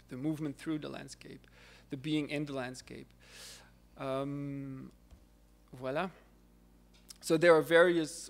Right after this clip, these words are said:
ways, and again, I'm editing now, so maybe this is a sequence that not, that's not necessarily going to make it to the film, but is now very representative for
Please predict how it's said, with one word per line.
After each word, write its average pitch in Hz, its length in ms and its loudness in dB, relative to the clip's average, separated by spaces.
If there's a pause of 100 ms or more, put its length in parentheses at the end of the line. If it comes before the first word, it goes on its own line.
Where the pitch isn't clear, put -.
ways, 151 400 0
and 131 300 -10
again, 156 420 -4
I'm 139 220 -4
editing 156 440 -2
now, 139 280 -4
so 139 240 -10
maybe 127 840 -10 (680)
this 135 260 -8
is 135 140 -12
a 135 60 -14
sequence 131 480 -14
that 127 140 -16
not, 131 160 -10 (340)
that's 139 200 -8
not 156 180 -4
necessarily 139 520 -8
going 135 220 -12
to - 80 -16
make 131 200 -10
it 135 100 -20
to 147 60 -18
the 143 80 -18
film, 131 280 -10
but 131 120 -14 (320)
is 127 140 -14
now 131 240 -6
very 131 280 -4
representative 127 720 -12
for 135 300 -12